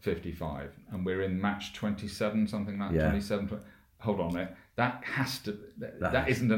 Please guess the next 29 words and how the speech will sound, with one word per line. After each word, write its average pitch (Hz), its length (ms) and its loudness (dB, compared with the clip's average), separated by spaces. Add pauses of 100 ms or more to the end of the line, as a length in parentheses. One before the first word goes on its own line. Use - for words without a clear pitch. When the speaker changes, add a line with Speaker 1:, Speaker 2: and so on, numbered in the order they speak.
(100)
Speaker 1:
that 123 180 2
isn't 117 220 2
something 107 400 4
that's 101 180 0
just - 260 -2
cropped - 360 -2
up, - 220 -2
is 85 180 4
Speaker 2:
No. 65 60 0
Speaker 1:
it? 64 80 -6 (300)
And, 90 360 0
and 92 320 -2
so 95 240 2
that 113 220 0
has 104 200 0
to 104 80 -2
be 95 140 -6
tackled. 101 480 -2 (600)
Um, 92 720 -2 (420)
United 123 460 4
are 104 80 4
still 160 280 2
the 113 100 4
fourth 131 320 4
top - 200 -4
scorers 107 480 2
in 98 120 0
the 98 80 -2
division. 95 540 0